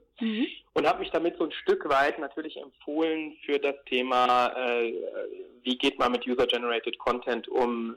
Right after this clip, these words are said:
Speaker 2: wie versteht man das und Co. So bin ich im Grunde dann zu Trusted Shops gekommen. Hier bin ich seit etwa drei Jahren. Angefangen habe ich hier als Produktmanager für das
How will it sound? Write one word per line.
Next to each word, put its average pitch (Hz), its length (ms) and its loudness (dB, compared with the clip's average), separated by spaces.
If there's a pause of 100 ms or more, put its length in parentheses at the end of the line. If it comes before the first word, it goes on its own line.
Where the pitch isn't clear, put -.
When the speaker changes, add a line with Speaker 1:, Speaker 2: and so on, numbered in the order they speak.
Speaker 2:
wie 113 140 -6
versteht 123 380 2
man 113 160 0
das 107 220 2
und - 140 -16
Co. - 420 2 (420)
So 147 80 2
bin 165 120 2
ich 160 100 0
im 147 100 -2
Grunde 139 280 0
dann 127 200 0
zu 127 140 -4
Trusted 123 380 -2
Shops - 260 -4
gekommen. 214 500 -2
Hier 131 140 -2
bin 135 100 -4
ich 127 140 -8
seit 123 280 0
etwa 131 220 -2
drei 120 280 2
Jahren. 135 360 4 (840)
Angefangen 147 560 -2
habe 131 180 -2
ich - 100 -12
hier 135 300 0
als 117 200 0 (180)
Produktmanager 139 800 2
für 127 140 -4
das 120 120 -4